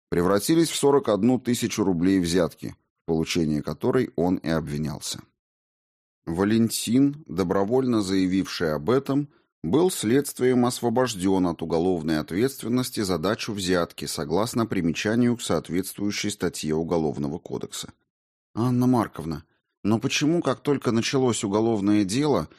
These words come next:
вы не обратились к высокопоставленным друзьям, к тому же Подгорному?" Долгая пауза. А потом, не глядя на него: "Марк,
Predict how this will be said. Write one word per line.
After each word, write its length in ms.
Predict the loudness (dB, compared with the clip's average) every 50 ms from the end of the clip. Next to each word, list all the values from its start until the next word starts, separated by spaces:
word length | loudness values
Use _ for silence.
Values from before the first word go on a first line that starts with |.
| _ _ _ -8
вы 220 | -4 0 2 4
не 120 | 6 6 4
обратились 600 | 4 4 2 2 0 0 0 0 2 2 0 -2
к 80 | _
высокопоставленным 1040 | -4 -4 -2 -2 -2 -2 -2 -2 0 -2 -2 -2 -2 -2 -2 0 0 2 2 2 2
друзьям, 640 | 2 2 0 0 0 0 2 2 2 2 0 -2 -6
к 80 | -6
тому 260 | -4 -2 0 2 0
же 80 | 0 -2
Подгорному?" 800 | -2 -2 -2 -2 0 2 2 4 4 2 0 -2 -4 -6 -10 -16 _ _ _ _ _ _ _ -10
Долгая 600 | -6 -2 0 0 2 0 0 0 0 0 0 0
пауза. 600 | -2 -2 -2 0 0 -2 -4 -6 -10 -14 -16 -18 _ _ _ _ _ _ _ _ _ _
А 120 | -8 -8 -4
потом, 640 | -2 -4 -4 -2 0 2 4 4 4 2 0 -2 -4 -2
не 160 | 0 2 2
глядя 420 | 2 2 2 2 2 0 0 -2
на 140 | -2 0 0
него: 420 | 0 -2 -2 -2 -4 -6 -6 -8 -14 _ _ _ _ _ _ _ _ -6
"Марк, 460 | -4 -2 -2 -2 -4 -6 -10 -14 -14